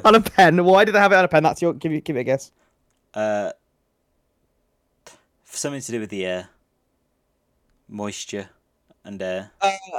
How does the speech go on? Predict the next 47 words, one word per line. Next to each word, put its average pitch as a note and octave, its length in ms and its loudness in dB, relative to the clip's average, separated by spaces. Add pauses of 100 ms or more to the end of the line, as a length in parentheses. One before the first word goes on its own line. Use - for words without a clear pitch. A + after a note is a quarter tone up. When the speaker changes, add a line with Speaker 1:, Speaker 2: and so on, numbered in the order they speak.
(440)
Speaker 1:
so F3 360 4 (520)
I B3+ 260 6
did A3+ 320 0
actually G3+ 460 0
know F3 260 -2
this - 520 -6 (100)
before E3 260 0
I D#3 60 4
read D3+ 180 2
the C#3 100 0
article. D3 460 -4
Speaker 2:
You F#2 300 -16 (380)
sad - 540 -20 (180)
man. E2+ 380 -20 (380)
Speaker 1:
No, G3+ 380 0
because F#3+ 500 0
it, D3 200 -14
there F#3 80 -6
was F3+ 100 -10
a, F3+ 160 -14
there G#3 80 -4
was G3+ 100 -6
a G3 40 -6
very A#3+ 180 4
similar G3+ 340 4
article. F#3+ 580 6 (520)
Okay, E3+ 220 -4
so F#3 120 -6
Speaker 2:
Was - 100 -4
Speaker 1:
if C#3 60 -4
Speaker 2:
it - 40 2
Speaker 1:
I, B3 160 6
if - 160 0
Speaker 2:
close? A#3+ 240 4 (100)
Speaker 1:
I, - 40 -20 (520)
if, G#3 100 2 (260)
uh, A3 400 8 (440)
what F#3 460 -4
do G#3 100 -16
you G3+ 80 -6
mean F3+ 260 2
by, E3 300 6
I, D#3 140 0
like, D3 240 0
what C#3+ 160 -2
is C#3 100 -8
it? - 160 -4